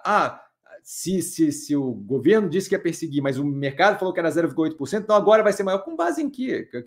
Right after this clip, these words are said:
Quem que disse que o mercado <laughs> tava certo? Quem que disse que o mercado, o mercado, o mercado falou, vocês viram o número que o mercado botou pro pib o ano todo? Tava certo? Tava próximo de certo? Tava vagamente próximo de certo? Não tava. Não tava. Então, assim,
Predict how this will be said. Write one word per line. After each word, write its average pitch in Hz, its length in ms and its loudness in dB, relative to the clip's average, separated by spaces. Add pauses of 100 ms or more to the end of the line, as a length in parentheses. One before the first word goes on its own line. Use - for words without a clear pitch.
(180)
Quem 233 200 -2
que 208 120 -6
disse 180 400 -4
que - 80 -8
o 180 40 -6
mercado 165 340 -2
<laughs> - 100 -20
tava 180 120 -2
certo? - 480 -4 (480)
Quem 240 240 6
que 220 140 -2
disse 208 400 0
que 196 60 -4
o 180 40 -4
mercado, 135 580 0
o 113 40 -6
mercado, 190 380 4
o - 20 -6
mercado 196 300 4
falou, 208 280 2 (240)
vocês 226 160 2
viram 220 220 4
o 180 60 2
número 190 260 2
que 170 60 2
o 165 40 0
mercado 165 240 2
botou 165 200 0
pro 147 160 -6
pib 160 280 -2
o 123 120 2
ano 156 180 0
todo? 143 400 0 (280)
Tava 190 260 6
certo? 185 420 -2
Tava 165 160 0
próximo 202 600 4
de 131 80 -8
certo? 160 180 -4
Tava 170 200 4
vagamente 202 680 4
próximo 147 340 -2
de 143 60 -12
certo? 226 160 -8
Não 330 100 -8
tava. 247 640 -4 (420)
Não 202 140 -8
tava. 208 340 -2
Então, 143 140 -4
assim, 226 300 -4